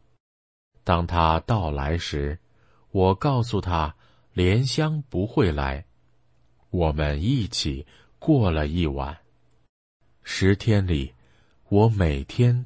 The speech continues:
都见李。第十天，李问我：“你的歌妓在哪里？”“哦，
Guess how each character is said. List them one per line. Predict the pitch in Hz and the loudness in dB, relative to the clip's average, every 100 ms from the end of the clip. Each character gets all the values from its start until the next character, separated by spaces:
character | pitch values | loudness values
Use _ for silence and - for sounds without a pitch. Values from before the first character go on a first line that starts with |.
| - | 0
都 | 147 147 | 2 4
见 | 147 151 104 73 | 2 0 0 0
李。 | 67 - - _ _ _ _ _ _ _ _ | -6 -10 -16 _ _ _ _ _ _ _ _
第 | 107 85 | 0 0
十 | 76 - 73 | 0 -6 -8
天， | - 85 78 85 _ _ _ _ - | -2 -2 -2 -6 _ _ _ _ -4
李 | 90 78 73 | 0 0 -2
问 | 80 151 120 | -2 0 0
我 | 78 69 80 _ _ _ _ _ _ _ _ _ _ - | -2 -6 -10 _ _ _ _ _ _ _ _ _ _ -2
：“你 | 107 104 | 0 2
的 | 120 | 0
歌 | 120 160 175 | 0 0 0
妓 | 170 180 143 | 0 0 -2
在 | 120 135 95 | 0 -2 0
哪 | 82 110 | 0 0
里 | 147 78 85 - _ _ _ _ _ _ _ _ _ - | 0 -2 -8 -18 _ _ _ _ _ _ _ _ _ -4
？”“哦， | 87 78 71 | -2 -2 -4